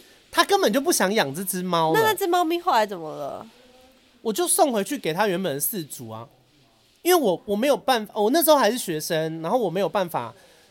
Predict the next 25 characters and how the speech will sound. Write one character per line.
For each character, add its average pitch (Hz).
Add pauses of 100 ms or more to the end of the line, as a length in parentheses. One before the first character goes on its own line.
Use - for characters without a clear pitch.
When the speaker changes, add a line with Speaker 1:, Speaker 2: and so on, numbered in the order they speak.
(260)
Speaker 1:
因 311
为 320
原 240
本 254
也 185
是 196
讲 160
说 190
帮 175
他 180
当 180
兵 180
的 170
时 156
候 156
帮 147
他 151
养， 143 (160)
然 151
后 208
二 277
来 160
也 156
是， 185 (540)
呃， 139